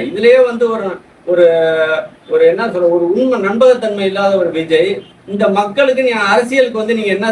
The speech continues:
செய்ய போறீங்கிறது தான் என்னோட கேள்வி. நீங்க அரசியலுக்கு வாங்க, மக்களுக்கு செய்யுங்க, அதை பத்தி எல்லாம் நம்ம ஒண்ணும் சொல்லல. யாரும் அரசியலுக்கு வரக்கூடாதுன்னு நம்ம சொல்லவே இல்லை, வரவேற்கிறோம். ஆனா இந்த மாரி திருட்டுத்தனமான வேலைகளை அடுத்தவனோட இதை, அடுத்தவன் யூஸ் பண்ற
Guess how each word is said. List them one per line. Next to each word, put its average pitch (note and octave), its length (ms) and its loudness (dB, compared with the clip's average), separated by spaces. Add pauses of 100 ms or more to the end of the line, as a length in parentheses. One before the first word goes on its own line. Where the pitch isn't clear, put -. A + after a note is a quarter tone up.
செய்ய F#3+ 220 0
போறீங்கிறது F3 480 2
தான் G3+ 100 -4
என்னோட F3 180 -4 (120)
கேள்வி. D#3 280 0 (420)
நீங்க E3+ 200 2 (120)
அரசியலுக்கு G3+ 560 -2
வாங்க, F#3+ 420 -2
மக்களுக்கு F#3 520 -2 (100)
செய்யுங்க, F3+ 280 2 (560)
அதை E3+ 100 4 (100)
பத்தி F3+ 180 -4
எல்லாம் F#3+ 180 0
நம்ம E3+ 200 2
ஒண்ணும் F#3+ 260 2
சொல்லல. F3+ 300 4
யாரும் F3 320 2
அரசியலுக்கு F3 460 0
வரக்கூடாதுன்னு E3+ 540 0
நம்ம E3 220 -4
சொல்லவே E3+ 320 4
இல்லை, D3 180 0
வரவேற்கிறோம். E3 560 -2 (480)
ஆனா F#3+ 200 -2 (140)
இந்த G3 200 0 (100)
மாரி A3 180 0 (160)
திருட்டுத்தனமான A3+ 720 -2 (140)
வேலைகளை F3 440 2 (200)
அடுத்தவனோட G#3 580 0 (140)
இதை, F3+ 180 2 (380)
அடுத்தவன் G#3+ 640 0
யூஸ் G3 200 -6
பண்ற F3 180 2